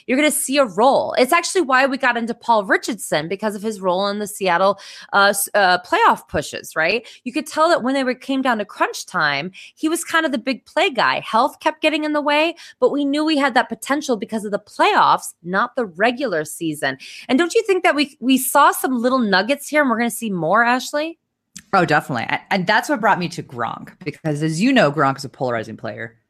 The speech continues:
Speaker 2: for me.
Speaker 1: Correct.
Speaker 2: F-, not for you as much, but for me.
Speaker 1: No, I always
Speaker 2: Now
Speaker 1: go in on Gronk.
Speaker 2: You do, and I don't, but
Speaker 1: I do. I'm
Speaker 2: here's
Speaker 1: sorry, he's
Speaker 2: the
Speaker 1: the
Speaker 2: thing.
Speaker 1: best.
Speaker 2: Ag-, again, as you said, nuggets.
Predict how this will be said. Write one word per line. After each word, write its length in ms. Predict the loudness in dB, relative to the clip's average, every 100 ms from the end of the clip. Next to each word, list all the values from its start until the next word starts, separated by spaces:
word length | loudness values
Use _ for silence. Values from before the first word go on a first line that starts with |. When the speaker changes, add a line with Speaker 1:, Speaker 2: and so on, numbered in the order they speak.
| _ _
Speaker 2:
for 200 | _ -14
me. 280 | -14 -16 -20 _ _ _ _ _ _ _
Speaker 1:
Correct. 420 | -16 -16 -18 _ _ _ _
Speaker 2:
F-, 200 | _ _
not 240 | -10 -10
for 80 | -10
you 180 | -10 -10
as 140 | -12 -14
much, 160 | -16
but 180 | -12 -14
for 180 | -8 -8
me. 300 | -8 -10 -16 -20 -20 -2
Speaker 1:
No, 140 | 2
I 160 | 4 4
always 160 | 2
Speaker 2:
Now 60 | 2
Speaker 1:
go 120 | 0
in 120 | -2
on 140 | -4 -6
Gronk. 280 | -12 -12 -18 _ _ _ -2
Speaker 2:
You 100 | 2
do, 180 | 4 4
and 120 | 0
I 80 | 2
don't, 420 | 4 4 2 -6 _
but 400 | 4 4 2 -2 -2
Speaker 1:
I 60 |
do. 280 | -2 -2 -6 _ _ _ _ -4
I'm 80 | 0
Speaker 2:
here's 60 |
Speaker 1:
sorry, 200 | 2 4
he's 80 | 4
Speaker 2:
the 40 | 4
Speaker 1:
the 60 |
Speaker 2:
thing. 140 | 4 4
Speaker 1:
best. 160 | 2 -2
Speaker 2:
Ag-, 240 | -6 -8 _ _ _
again, 320 | -4 -2 -2 -6
as 240 | -8 -8
you 180 | -10 -10
said, 640 | -6 -2 0 0 -2 -6 _ _ _ _ -12
nuggets. 640 | -8 -8 -10 -16 -20 -20